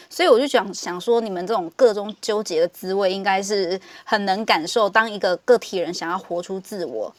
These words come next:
但是家族人又不停的在就是拉，就是拉着你，或是他不支持你的时候，你的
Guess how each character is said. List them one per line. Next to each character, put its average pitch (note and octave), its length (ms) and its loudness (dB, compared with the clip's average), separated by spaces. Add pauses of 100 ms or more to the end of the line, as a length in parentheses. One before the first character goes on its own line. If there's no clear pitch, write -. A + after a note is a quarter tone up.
(180)
但 G#3 160 -2
是 G3+ 80 -10
家 G3 260 -2
族 E3+ 180 -6
人 D#3+ 100 -4
又 F#3 100 -4
不 F#3+ 160 -10
停 D#3 280 -8
的 D3 280 -6 (100)
在 F3+ 240 -4 (220)
就 F#3 100 -12
是 F#3 220 -4
拉， G3 280 2 (240)
就 - 120 -8
是 A#3+ 100 6
拉 A3+ 220 6
着 G#3+ 120 -2
你， E3+ 180 -8 (200)
或 A#3 120 2
是 A#3+ 120 2
他 A3+ 120 0
不 A3+ 160 -2
支 A3 200 -6
持 - 220 -6
你 E3+ 120 -8
的 D3+ 60 -8
时 - 160 -8
候， F3+ 80 -2
你 E3 140 -8
的 F3+ 80 -10